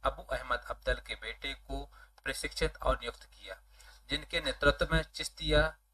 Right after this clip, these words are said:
क्षेत्रीय रहस्यमय आदेश के रूप में विकसित हुई। चिश्ती सिलसिला की भारत में स्थापना ख्वाजा मोइनुद्दीन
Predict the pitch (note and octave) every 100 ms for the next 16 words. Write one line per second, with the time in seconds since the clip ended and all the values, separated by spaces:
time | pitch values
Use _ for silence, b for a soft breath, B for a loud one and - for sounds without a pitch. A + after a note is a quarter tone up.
0 | - C#3 - - C#3 B2 A#2 - C#3+ C#3+
1 | C#3+ - A#2 A#2+ - - B2 C#3 A#2 G#2+
2 | G#2+ - - D3 D3+ - b b - D#3+
3 | - - D#3+ D3 C#3+ B2+ - B2+ - _
4 | - B2+ C3 C3 B2 - - - B2 C#3
5 | C#3 - C#3+ C#3 D#3+ D3+ C3 C3 - C#3